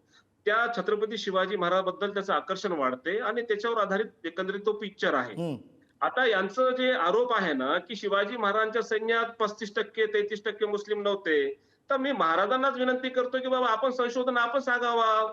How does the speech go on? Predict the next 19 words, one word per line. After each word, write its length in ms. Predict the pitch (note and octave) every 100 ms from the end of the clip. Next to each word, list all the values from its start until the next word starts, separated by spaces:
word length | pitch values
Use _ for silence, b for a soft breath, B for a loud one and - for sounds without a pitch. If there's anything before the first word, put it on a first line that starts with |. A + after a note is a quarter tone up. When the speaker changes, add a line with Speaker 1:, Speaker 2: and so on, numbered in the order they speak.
| -
Speaker 1:
तीस 200 | A#3 F3
टक्के, 340 | A3+ A3+ A3+ A3
पंचवीस 420 | G#3+ G#3+ A3+ G#3
टक्के, 340 | G#3+ G#3 G#3+
वीस 240 | G#3 A3 A3
टक्के, 480 | G#3 G#3+ G#3 G#3 G3+ B -
पंधरा 260 | B3+ C#4
टक्के, 720 | C4+ C4 B3 A#3 A3 A3 A3 - _ -
काय 160 | A#3 C#4+
किती 300 | - A#3+ D4
होते 180 | D4
आपण 200 | D4 C#4+
सांगावं 520 | D4 B3 C4 D#4 D#4 C#4
ना. 240 | A3+ B2+
मुळात 460 | C3 F3+ A#3 C#4+ -
आपलं 360 | C3+ - A#3+ C#4
जे, 200 | C4 C#4
Speaker 2:
हम्म. 720 | B3+ - _ _ - D#3+ A#2
Speaker 1:
अ, 220 | D#3 D#3+